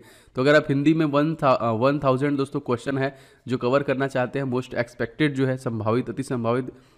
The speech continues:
आपके ग्रुप डी के लिए, तो बिल्कुल इसको ले लीजिए। और इस सभी प्रश्नों के डिटेल दिए गए, मतलब वन थाउजेंड क्वेश्चन है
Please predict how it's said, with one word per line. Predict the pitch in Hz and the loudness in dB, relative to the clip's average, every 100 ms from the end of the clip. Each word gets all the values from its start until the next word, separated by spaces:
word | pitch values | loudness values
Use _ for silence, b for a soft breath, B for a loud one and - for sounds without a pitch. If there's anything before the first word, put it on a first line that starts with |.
| b - | b -2
आपके | 113 - | -2 0
ग्रुप | 117 117 | 0 0
डी | 117 131 | 2 0
के | 131 | 2
लिए, | 123 131 | -2 -2
तो | 117 | -2
बिल्कुल | 113 110 135 | -2 0 0
इसको | 131 131 | 0 0
ले | 127 | 2
लीजिए। | 127 139 | 0 0
और | 143 127 | 0 0
इस | 135 - | -2 -2
सभी | 131 170 | 0 0
प्रश्नों | 160 160 147 | 0 -2 -2
के | 151 | 0
डिटेल | 123 120 104 | 0 0 0
दिए | 98 | -2
गए, | 90 | -4
मतलब | 104 113 123 | -6 -4 0
वन | 131 151 | 0 0
थाउजेंड | 139 139 147 | 0 0 0
क्वेश्चन | 139 160 147 | -2 -2 -4
है | 160 | -4